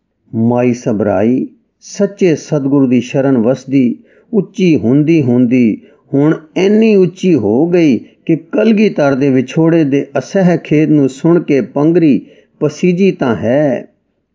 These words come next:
ਬਿਰਹਾ ਵੀ ਆਇਆ ਹੈ, ਪਰ ਕਿਸੇ ਘਬਰਾ ਵਿੱਚ ਨਹੀਂ ਗਈ। ਸ਼ਾਂਤ, ਠੰਡ, ਰਸ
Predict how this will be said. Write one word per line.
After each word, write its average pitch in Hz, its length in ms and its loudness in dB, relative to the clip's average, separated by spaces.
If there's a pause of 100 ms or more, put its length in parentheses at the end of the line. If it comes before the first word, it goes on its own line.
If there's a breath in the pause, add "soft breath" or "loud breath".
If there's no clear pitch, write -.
(180)
ਬਿਰਹਾ 185 460 0
ਵੀ 190 200 2
ਆਇਆ 117 360 2
ਹੈ, 95 240 -10 (500)
ਪਰ 156 140 0 (220)
ਕਿਸੇ 160 340 -2 (100)
ਘਬਰਾ 98 400 -2
ਵਿੱਚ 135 220 -2
ਨਹੀਂ 101 280 -2
ਗਈ। 90 160 -12 (840)
ਸ਼ਾਂਤ, 143 680 -2 (540)
ਠੰਡ, 151 400 2 (640)
ਰਸ 143 500 -2